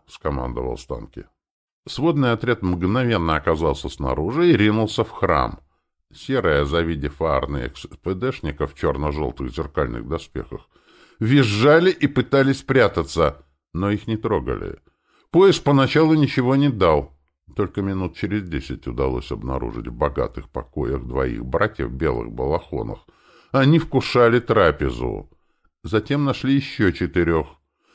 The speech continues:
После чего Станки решил, что для допроса шестерых хватит, и скомандовал отход.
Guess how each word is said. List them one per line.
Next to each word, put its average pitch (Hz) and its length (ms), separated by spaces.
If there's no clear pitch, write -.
После 156 300
чего 147 280
Станки 135 400
решил, 123 320
что 117 180
для 110 180
допроса 120 480
шестерых 101 580
хватит, 78 600
и - 40
скомандовал 95 680
отход. - 420